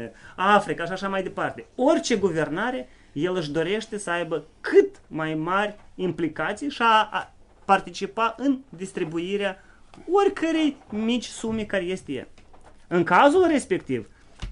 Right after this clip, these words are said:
ă, toată procedura și transparența și posibilitatea implementării, ă,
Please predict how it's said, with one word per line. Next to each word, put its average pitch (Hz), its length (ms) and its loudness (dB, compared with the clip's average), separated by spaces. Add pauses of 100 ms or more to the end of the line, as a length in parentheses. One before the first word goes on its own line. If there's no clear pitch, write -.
ă, 139 600 -2 (580)
toată 190 640 0 (840)
procedura 165 880 -6 (680)
și - 120 -20
transparența 147 840 -8
și - 80 -16
posibilitatea 190 440 -10
implementării, 190 380 -10 (340)
ă, 170 40 -6